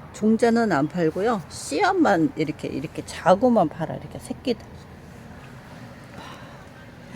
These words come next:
이게 초창기 들어왔던 스프레드? 스프레드.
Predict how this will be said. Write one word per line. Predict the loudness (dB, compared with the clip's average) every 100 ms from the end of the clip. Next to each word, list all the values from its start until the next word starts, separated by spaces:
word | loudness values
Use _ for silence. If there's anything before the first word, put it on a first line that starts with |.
| -14 -16 -14 -10
이게 | -6 -6
초창기 | -6 -4 0 0 0
들어왔던 | 0 2 2 2 0 0 -2
스프레드? | -8 -8 -2 2 2 2 0 0 0 -2 -2 0 0 -2 -14 -20 -20 -20 -20 -20 -20 -10
스프레드. | -8 -6 -2 2 2 0